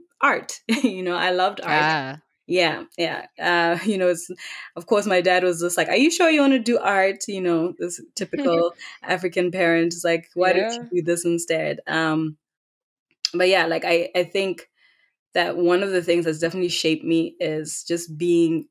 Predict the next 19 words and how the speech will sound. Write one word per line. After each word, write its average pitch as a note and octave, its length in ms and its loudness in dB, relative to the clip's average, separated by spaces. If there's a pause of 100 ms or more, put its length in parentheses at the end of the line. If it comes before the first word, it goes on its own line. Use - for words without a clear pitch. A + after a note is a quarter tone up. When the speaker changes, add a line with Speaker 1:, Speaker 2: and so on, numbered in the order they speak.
Speaker 1:
very F3 640 2
kind E3 320 -2
of D#3+ 160 -2
aware D#3 580 0
of - 380 -6
what D#3+ 220 0
I'm E3+ 180 -4
interested C4+ 560 2
in, A3 480 0 (320)
and F#3 200 -4
to D4 100 0
the C4 100 4
point C#4 360 2
sometimes A3+ 420 -2
of F3 100 -6
obsession. D#3 720 -6 (200)
<laughs> C4+ 280 4
You A#3 240 2
know, G#3+ 260 0